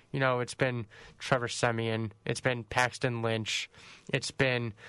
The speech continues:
been all these different names that are really just one and done in Denver. But I, I think Drew Lock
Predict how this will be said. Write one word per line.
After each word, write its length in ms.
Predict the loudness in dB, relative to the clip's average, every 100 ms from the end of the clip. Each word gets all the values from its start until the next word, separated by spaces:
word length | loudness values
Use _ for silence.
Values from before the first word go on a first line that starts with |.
| -20 2
been 220 | 2 4
all 260 | 6 6 6
these 280 | 2 0
different 580 | 0 0 2 -2 -2 -6
names 480 | -2 2 2 2 0
that 120 | 0
are 80 | 2
really 280 | 2 2 0
just 180 | -2 -2
one 300 | 2 2 2
and 120 | 2
done 260 | 4 4
in 120 | 2 2
Denver. 340 | 2 4 2
But 300 | 4 4 2 -4 -20 -20 -20 2
I, 120 | 4
I 40 |
think 380 | 4 2 0 0
Drew 320 | -2 0 0
Lock 420 | 4 6 6 2